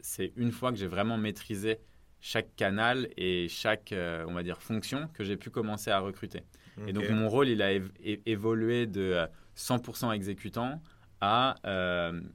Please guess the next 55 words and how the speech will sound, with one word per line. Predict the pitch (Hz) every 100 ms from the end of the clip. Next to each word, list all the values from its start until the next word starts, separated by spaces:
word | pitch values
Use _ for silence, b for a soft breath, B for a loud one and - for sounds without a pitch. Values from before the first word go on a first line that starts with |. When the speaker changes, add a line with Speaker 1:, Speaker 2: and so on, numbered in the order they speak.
| -
Speaker 1:
il | 101
faut | - 123
que | 123 110
je | -
commence | 110 110 110
à |
avoir | 101 95 92
des | 92
gens | 117
qui | 127 -
puissent | - 104
exécuter | 98 92 85 -
à | 110
ma | 98 90
place. | 80 - - b b b b -
Et | 95
après, | 90 - 123 139
ces | - 101
gens-là, | 95 90 104 123
on | 110 90
crée | - 110
aussi | 104 101 - - 110
leur, | 101 87 82
euh, | 78 80 80 82
Speaker 2:
Leur | -
Speaker 1:
leur | 87 95
Speaker 2:
team. | 104
Speaker 1:
propre | 110 107 -
team | 95 - 131 139 B B B -
et, | 104 101 98 87
euh, | 85
et | 104
tout | 92
ça. | -
Speaker 2:
Donc, | -
t'exécutes | - 107 107 - -
plus | -
du | 110 113
tout | 139
aujourd'hui ? | 143 127 120 156 - -
Speaker 1:
Bah, | 107 101 - -
techniquement, | 127 - 127 127 143 170 - - -
à | 104
dix | 104 120
millions | 131 131 127
d'A | 110 104
R | 113 135
R, |
je | 110
devrais | 95 117 113
plus | 110 127
exécuter. | 110 101 - - - -
Dans | - 113 113
les | 107
faits, | - 123 147